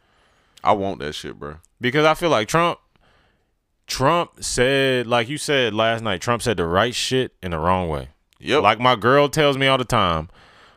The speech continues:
Speaker 2: um, there's a way,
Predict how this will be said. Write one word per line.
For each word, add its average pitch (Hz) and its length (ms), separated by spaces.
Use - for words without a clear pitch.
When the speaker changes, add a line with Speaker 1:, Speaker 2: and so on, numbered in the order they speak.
Speaker 2:
um, 87 760
there's 107 280
a 104 80
way, 110 640